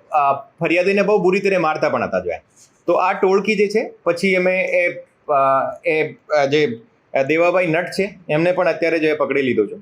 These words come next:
અને ટોટલ ચારો આરોપી અત્યાર સુધી જો એ તેર આ પ્રકારની હાઈવે લૂંટ કબૂલ કરેલી છે. ઓર આ, એમાંથી ખાલી એક જ જે છે આ રિપોર્ટ થયેલી છે, બાકી બાર રિપોર્ટ નહીં થવાનું કારણ એવું છે કે એ જે તમામ ફરિયાદી હતા, એ,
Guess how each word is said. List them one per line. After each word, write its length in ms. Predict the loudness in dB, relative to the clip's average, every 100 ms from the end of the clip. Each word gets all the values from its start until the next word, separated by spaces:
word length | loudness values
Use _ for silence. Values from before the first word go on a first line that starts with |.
| -20 _ _ -6
અને 420 | -2 0 -2 -4 -2
ટોટલ 280 | 0 0 0
ચારો 320 | 0 0 2
આરોપી 580 | 2 0 0 0 0 0
અત્યાર 460 | -2 0 0 2
સુધી 220 | 0 0
જો 120 | 2 2
એ 160 | 2
તેર 560 | 0 -10 -2 0 0 -2 -8 -18 _ _ _ -4
આ 120 | -2
પ્રકારની 480 | -2 -2 0 0 -2
હાઈવે 300 | 0 0 2
લૂંટ 240 | 2 0
કબૂલ 280 | 0 0 0
કરેલી 300 | 0 0 -2
છે. 140 | -8 -16 _ _ _ _ _ -20 -20 _ -2
ઓર 200 | 0 0 -4 -6
આ, 320 | -2 -2 -2 -4
એમાંથી 360 | -2 -2 -2 -2
ખાલી 240 | 0 0
એક 320 | 0 -2 0
જ 140 | 0 2
જે 120 | 0
છે 120 | 2
આ 80 | 0
રિપોર્ટ 360 | 0 0 -2 0
થયેલી 280 | -2 0
છે, 160 | -2 -4
બાકી 380 | -4 -4 -2 -2
બાર 300 | 0 0 0
રિપોર્ટ 360 | -2 0 -2
નહીં 200 | -2 -2
થવાનું 360 | 0 0 0 0
કારણ 280 | 0 0 0
એવું 160 | -2
છે 120 | -2 -8 _ _ _
કે 60 | -2
એ 160 | 0
જે 220 | 0 0 0
તમામ 340 | -2 0 0
ફરિયાદી 420 | 0 0 0 0
હતા, 320 | 0 -2 -4 -12 -4
એ, 320 | -2 0 -2